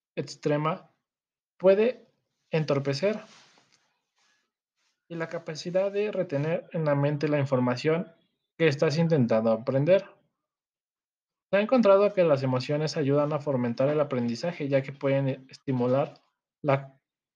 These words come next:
acti-, la actividad y de las redes neuro-, neuronales, reforzando las conexiones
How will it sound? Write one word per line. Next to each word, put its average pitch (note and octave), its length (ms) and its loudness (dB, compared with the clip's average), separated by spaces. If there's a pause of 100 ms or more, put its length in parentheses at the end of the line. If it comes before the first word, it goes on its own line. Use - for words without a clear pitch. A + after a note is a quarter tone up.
(220)
acti-, C#3 520 -8 (380)
la D#3 260 -2
actividad D3+ 720 0 (800)
y F3 80 -6
de D#3+ 100 0
las C#3+ 200 6
redes E3 440 -2
neuro-, C3+ 680 0 (420)
neuronales, C#3+ 960 0 (720)
reforzando E3+ 540 0
las F#3 180 2
conexiones D#3+ 720 -4